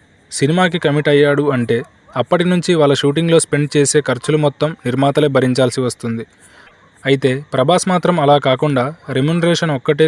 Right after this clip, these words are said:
తీసుకొని షూటింగ్లో ఖర్చయ్యే డబ్బులు తానే పెట్టుకుంటూ వస్తున్నాడు. అయితే ఇకపై ప్రతి సినిమాకి కూడా ఇదే విధంగా చేయాలని నిర్ణయించుకున్నాడట ప్రభాస్. ప్రభాస్ తన పారితోషకం మినహా నిర్మాత నుంచి అదనంగా ఒక్క రూపాయి కూడా ఆశించరట. తన స్టాఫ్,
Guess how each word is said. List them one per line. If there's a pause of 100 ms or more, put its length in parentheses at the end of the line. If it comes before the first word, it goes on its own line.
తీసుకొని (480)
షూటింగ్లో (100)
ఖర్చయ్యే (100)
డబ్బులు (260)
తానే
పెట్టుకుంటూ
వస్తున్నాడు. (400)
అయితే (240)
ఇకపై (120)
ప్రతి
సినిమాకి
కూడా (100)
ఇదే
విధంగా (100)
చేయాలని (120)
నిర్ణయించుకున్నాడట (100)
ప్రభాస్. (840)
ప్రభాస్
తన (120)
పారితోషకం
మినహా (320)
నిర్మాత
నుంచి (100)
అదనంగా
ఒక్క
రూపాయి
కూడా
ఆశించరట. (1080)
తన
స్టాఫ్,